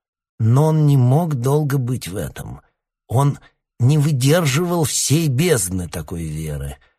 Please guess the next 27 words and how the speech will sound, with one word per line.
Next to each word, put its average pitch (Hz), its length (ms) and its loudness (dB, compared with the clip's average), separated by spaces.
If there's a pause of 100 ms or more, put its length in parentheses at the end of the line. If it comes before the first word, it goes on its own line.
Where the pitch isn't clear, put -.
(340)
Его 135 220 2
мучили 175 420 0
различные 170 640 -2
сомнения 170 560 0
и - 20 -2
страхи, 110 600 -4
он 117 260 -4
впадал 135 400 -4
в 131 140 0
истерику 160 720 -4
и, 143 100 0
наконец, 131 420 0
внутренне 156 540 2
отходил 147 480 0
от 104 160 -2
религии 104 580 -2
«я», 139 380 2 (300)
удаляясь 123 800 2
в 113 80 -2
метафизическое 113 960 -4
безумие, 123 720 0 (160)
столь 101 340 -2
милое 101 360 -2
сердцу 95 440 -6
Анатолия 85 480 -6
Падова. 64 560 -10 (1300)
Падов, 165 500 0